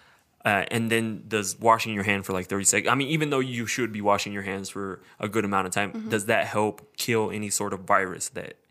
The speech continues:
Speaker 1: like, say, is on you? And is the mask gonna help prevent you from getting covid?
Speaker 2: Absolutely. You know, the hand washing thing, <clears throat> um, yes, it does help. And a lot of the times it's not just the,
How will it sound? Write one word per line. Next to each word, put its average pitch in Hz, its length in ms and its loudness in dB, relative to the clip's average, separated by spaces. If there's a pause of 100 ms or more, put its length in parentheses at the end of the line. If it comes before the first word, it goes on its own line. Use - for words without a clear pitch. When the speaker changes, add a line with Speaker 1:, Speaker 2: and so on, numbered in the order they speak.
(260)
Speaker 1:
like, 95 140 -2
say, 98 200 0
is 95 100 -4
on 101 160 0
you? 107 100 -4
And 101 220 -2
is 101 140 -4
the 104 80 -2
mask 101 260 0
gonna 101 140 -6
help 98 260 0
prevent 95 440 -2 (880)
you 98 360 -2
from 92 220 -12
getting 92 220 -10
covid? - 260 -14 (140)
Speaker 2:
Absolutely. 208 600 -2
You 269 80 2
know, 285 260 0
the 233 120 0
hand 247 260 2
washing 247 340 2
thing, 247 400 -4 (300)
<clears throat> - 300 -10
um, 185 480 4 (240)
yes, 190 440 -2
it 202 100 0
does 175 220 4
help. - 280 -4
And 185 400 2
a - 100 2
lot 208 180 6
of 247 80 4
the 247 60 -2
times 196 320 0
it's 185 140 -4
not 208 220 -2
just - 300 0
the, - 280 -2